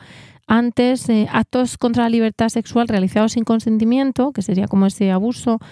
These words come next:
teníamos prisión de uno a tres años y pasa a prisión de uno a cuatro y luego se mantiene.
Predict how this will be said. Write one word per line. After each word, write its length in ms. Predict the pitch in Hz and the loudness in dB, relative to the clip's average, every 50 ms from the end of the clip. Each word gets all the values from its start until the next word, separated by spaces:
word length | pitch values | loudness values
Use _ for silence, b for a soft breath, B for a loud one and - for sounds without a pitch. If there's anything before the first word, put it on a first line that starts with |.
| B B B B B B | B B B B B B
teníamos 380 | - - 214 214 220 233 247 - | -2 0 2 2 2 0 -2 -2
prisión 420 | - 233 233 233 - 240 240 240 | 0 0 0 2 2 2 2 4
de 80 | 226 220 | 4 2
uno 140 | 220 220 | 4 2
a 60 | 208 202 | 2 2
tres 240 | 202 202 208 - | 2 0 0 2
años 420 | 262 277 269 262 254 254 302 330 - | 2 2 2 2 2 0 -2 -2 -2
y 100 | - 214 | -2 0
pasa 300 | 196 208 202 202 - 214 | 0 0 0 0 0 0
a 40 | 208 | 0
prisión 400 | 202 208 208 202 - 214 202 196 | 0 0 -2 0 2 2 2 4
de 60 | 196 | 4
uno 180 | 202 196 190 185 | 4 4 2 2
a 40 | 190 | 0
cuatro 360 | - 233 262 262 - 202 185 | 0 0 -2 -2 -2 -2 0
y 40 | 185 | 0
luego 220 | 185 190 196 202 | 0 0 -2 -2
se 100 | - 196 | -2 0
mantiene. 540 | 185 190 190 185 - 254 277 269 254 247 | 0 2 2 2 2 2 2 2 2 0